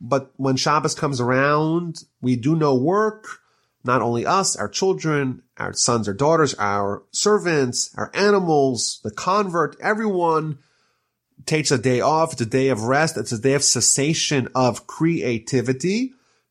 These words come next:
Just like God for six days created the heaven and earth, and the seventh day ceased to work, and therefore he sanctified and blessed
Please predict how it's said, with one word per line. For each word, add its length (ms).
Just 320
like 240
God 440
for 140
six 340
days 440
created 280
the 60
heaven 160
and 100
earth, 300
and 120
the 60
seventh 440
day 180
ceased 1000
to 120
work, 560
and 220
therefore 340
he 120
sanctified 600
and 100
blessed 560